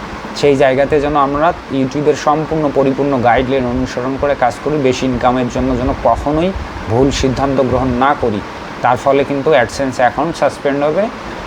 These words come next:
খুবই মুশকিল হবে, যেহেতু এই অ্যাকাউন্টগুলো পাওয়াটা অতটা সহজ না বর্তমান সময়ে। আহ, সুতরাং এটা খুবই সাবধানতায়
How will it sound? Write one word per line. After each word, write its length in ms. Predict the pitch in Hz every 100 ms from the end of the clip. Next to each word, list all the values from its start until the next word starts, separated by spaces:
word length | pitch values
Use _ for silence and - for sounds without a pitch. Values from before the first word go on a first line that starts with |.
| - - - -
খুবই 220 | 190 180
মুশকিল 420 | 170 143 - 135 110
হবে, 420 | 107 101 92 - -
যেহেতু 200 | 110 131
এই 80 | 143
অ্যাকাউন্টগুলো 540 | 139 123 135 143 139 139
পাওয়াটা 300 | 131 127 127
অতটা 420 | 127 123 156 151
সহজ 320 | 160 143 135 143
না 100 | 139
বর্তমান 500 | 123 120 - 127 127 127
সময়ে। 300 | 123 123 135
আহ, 760 | 190 - - - - - 113 113
সুতরাং 520 | 110 135 127 127 127 113 - - -
এটা 160 | 127 117
খুবই 140 | 135
সাবধানতায় 600 | 127 127 123 127 107 120